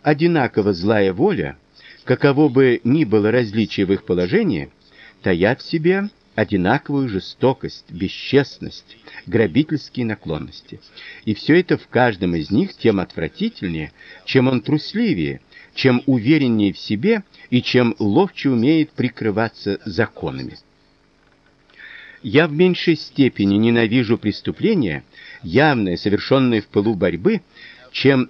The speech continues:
содеянные предательски, тихой сапою. Наша лихорадка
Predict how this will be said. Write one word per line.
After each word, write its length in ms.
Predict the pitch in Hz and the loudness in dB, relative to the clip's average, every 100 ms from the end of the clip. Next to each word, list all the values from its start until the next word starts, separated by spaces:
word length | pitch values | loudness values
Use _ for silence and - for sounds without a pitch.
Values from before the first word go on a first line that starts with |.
| - - | -6 -12
содеянные 800 | - 113 80 127 165 151 147 | 0 0 2 2 4 2 0
предательски, 1080 | 135 127 127 110 90 - 76 - - 71 69 _ | -2 -2 0 0 -2 -6 -14 -14 -12 -12 -12 _
тихой 360 | - 131 - 117 | -2 -2 0 -6
сапою. 580 | - - 78 - 67 - _ _ _ _ _ _ _ _ _ _ _ _ - - _ _ 113 | -6 -4 -4 -6 -16 -16 _ _ _ _ _ _ _ _ _ _ _ _ -20 -20 _ _ 2
Наша 320 | 151 - 165 | 2 4 2
лихорадка 720 | 156 147 160 185 - 82 | 2 2 0 -2 -4 -4